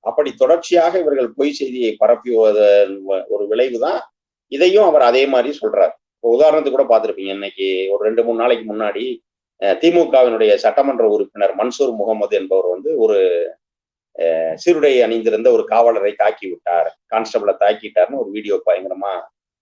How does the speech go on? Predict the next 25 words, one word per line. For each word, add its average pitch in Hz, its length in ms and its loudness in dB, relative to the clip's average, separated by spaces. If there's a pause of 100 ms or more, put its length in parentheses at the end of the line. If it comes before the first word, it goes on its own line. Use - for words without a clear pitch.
வட 127 140 4
இந்தியாவுல 143 380 4
வைரல் 98 260 2
பண்ணாங்க. 92 260 -6
ஏன்னா 135 100 0
இங்க 170 260 -2
பண்ணா 165 260 0
கதை 123 240 4
தெரிஞ்சிடும். 104 480 -6 (680)
ஏன்னா 123 280 0
வட 151 160 4
இந்தியால 175 400 4
இருக்கிறவனுக்கு 135 460 -2
இப்படி 147 200 0
ஒரு 131 120 2
எம்-, 143 180 0
இப்ப 117 180 2 (460)
மன்சூர் 165 360 -2
முகமதுன்ற 160 520 2
பேர்ல 139 260 2
இங்கே 127 440 2
சட்டமன்ற 135 400 0
உறுப்பினரே 127 440 2
இல்ல. 110 200 -2 (1120)
தமிழ்நாட்டுல 170 480 0